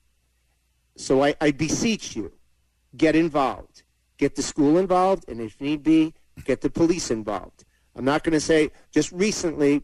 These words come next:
my family's had to deal with that on a collateral issue, and... Um, I gotta tell you, it, you know, it was handled this way, and the problem w-,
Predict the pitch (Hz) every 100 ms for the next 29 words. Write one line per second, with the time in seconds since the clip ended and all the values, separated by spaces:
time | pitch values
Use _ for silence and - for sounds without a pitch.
0 | - 143 139 185 180 151 135 139 131 120
1 | 135 127 117 127 127 - - 123 120 147
2 | 139 143 123 120 113 127 117 117 120 120
3 | 113 - _ _ - 120 113 110 110 -
4 | 127 131 120 - 131 123 107 - 123 -
5 | _ _ 156 131 98 - _ _ _ _
6 | - 156 143 - 175 170 143 123 123 -
7 | 127 120 - - 151 139 180 170 151 -
8 | 135